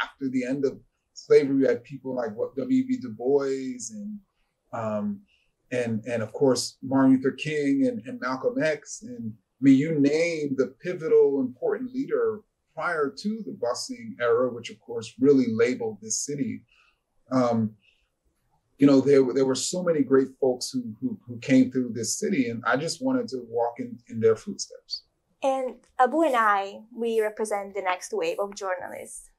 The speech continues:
Speaker 2: Uh, what would you like to see us do when it comes to conveying this idea of anti-racism?
Speaker 1: If journalists were willing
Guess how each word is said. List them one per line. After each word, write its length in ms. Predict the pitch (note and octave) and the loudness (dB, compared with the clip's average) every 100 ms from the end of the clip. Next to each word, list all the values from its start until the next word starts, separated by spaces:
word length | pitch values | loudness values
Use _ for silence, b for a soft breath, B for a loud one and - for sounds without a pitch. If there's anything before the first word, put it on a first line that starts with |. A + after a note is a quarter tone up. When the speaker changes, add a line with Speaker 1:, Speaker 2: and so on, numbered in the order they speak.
| - | -2
Speaker 2:
Uh, 340 | G#3 F#3+ F#3 - _ - - | 0 0 -4 -8 _ -20 -6
what 200 | C#4+ F4+ | -2 2
would 240 | F#4+ - | 2 0
you 440 | A#3+ C4+ B3 G#3 G#3+ | -2 2 4 2 0
like 260 | A3 A3 | -2 -4
to 120 | G#3+ A3+ | -6 -12
see 220 | A#3 G#3+ | -2 2
us 320 | G3+ G3+ - | 2 0 -10
do 360 | - F#3+ E3 A3 _ _ - | -8 -6 -6 -8 _ _ -6
when 160 | A3 | -4
it 140 | G#3 G#3 | -4 -4
comes 340 | G#3 G3+ - | -6 -6 -6
to 280 | G3+ F#3+ F#3 _ _ _ _ _ _ - | -4 -4 -6 _ _ _ _ _ _ -6
conveying 800 | B3 A3+ G3+ G#3+ G3 F3+ F#3+ G3+ | -2 -2 -2 -2 -2 -6 -8 -10
this 160 | G#3 | -4
idea 420 | G#3 G3+ G3+ F#3+ F3+ | -2 -2 -2 -2 -2
of 100 | G3 - | -2 -4
anti-racism? 960 | G3+ G#3 G3 F3+ F#3 - - - - A3+ - _ _ _ _ _ _ _ _ - | -6 -8 -8 -6 -6 -10 -20 -20 -20 -20 -20 _ _ _ _ _ _ _ _ -6
Speaker 1:
If 200 | D3+ - - | -6 -6 -8
journalists 1200 | - G3 B3+ G#3+ B2+ G#2+ - - - - - - _ _ _ _ _ _ - _ _ _ _ - G2+ | 4 6 8 6 6 4 0 -4 -6 -12 -16 -20 _ _ _ _ _ _ -20 _ _ _ _ -18 -12
were 200 | - C#3+ | 2 4
willing 760 | C3 A#2 D3 F3+ D#3 A2+ G#2 G#2 | 4 2 2 4 2 0 -4 -8